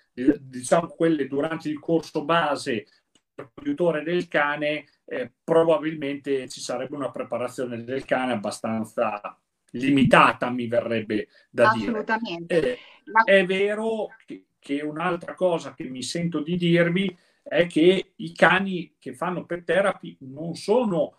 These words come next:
Speaker 1: dei cani d'assistenza, cioè non sono quei cani che hanno, eh, una preparazione specifica con tutta una serie di prestazioni che devono svolgere,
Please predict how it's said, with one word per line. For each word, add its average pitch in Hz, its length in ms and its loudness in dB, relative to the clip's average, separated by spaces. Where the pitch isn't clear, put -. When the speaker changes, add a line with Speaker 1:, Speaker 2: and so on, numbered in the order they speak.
Speaker 1:
dei 151 240 -4
cani 170 320 -2
d'assistenza, 139 1120 -4
cioè 120 200 -6
non 117 200 -10
sono 185 580 0
quei 170 280 0
cani 185 520 0
che 170 520 0
hanno, 170 720 0
eh, 151 140 -4
una 151 360 0
preparazione 160 680 -2
specifica 180 1080 0
con 175 320 4
tutta 180 260 -6
una 151 120 0
serie 170 320 0
di 139 140 -6
prestazioni 165 880 0
che - 160 0
devono 151 380 2
svolgere, 123 720 2